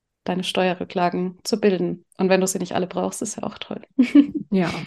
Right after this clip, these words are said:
Speaker 2: dann kann man, kann man feiern, dass da auf einmal mehr Cash <laughs> frei wird, sozusagen, nach
Speaker 1: Genau.
Speaker 2: allen Steuerzahlungen. Okay.
Speaker 1: Und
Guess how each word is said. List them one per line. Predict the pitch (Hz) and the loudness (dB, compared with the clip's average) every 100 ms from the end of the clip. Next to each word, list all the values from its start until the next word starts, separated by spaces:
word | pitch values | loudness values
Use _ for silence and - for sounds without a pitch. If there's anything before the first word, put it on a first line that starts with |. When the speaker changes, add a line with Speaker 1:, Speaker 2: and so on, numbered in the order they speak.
| - | -8
Speaker 2:
dann | - 170 | -4 -2
kann | 165 190 | -2 0
man, | 175 175 170 175 170 _ _ _ - 190 | 2 4 2 0 -8 _ _ _ -10 -8
kann | - | 2
man | 226 196 190 | 4 4 4
feiern, | 190 226 226 214 | 2 2 4 6
dass | 196 190 | 4 2
da | - 185 | 2 0
auf | 175 | 0
einmal | - 185 180 | -2 0 2
mehr | 175 180 175 | 4 2 0
Cash | 175 - 180 185 - - 196 - - | -4 0 2 2 -2 2 2 0 -8
<laughs> | - - - _ | -8 -10 -16 _
frei | - 160 156 | 0 2 2
wird, | 160 160 | 0 -4
sozusagen, | - - 165 165 160 160 185 - | -6 -6 -4 0 0 -2 -6 -8
nach | 180 160 151 - | -4 -2 -4 -6
Speaker 1:
Genau. | 196 | -4
Speaker 2:
allen | 196 165 165 160 | -2 0 -2 -4
Steuerzahlungen. | - 165 160 160 - 185 180 190 - _ _ _ _ _ _ _ _ - | -4 -4 -4 -6 -6 -4 -2 -6 -10 _ _ _ _ _ _ _ _ -10
Okay. | 196 202 - 220 | -6 -4 0 6
Speaker 1:
Und | 214 202 - | 6 6 2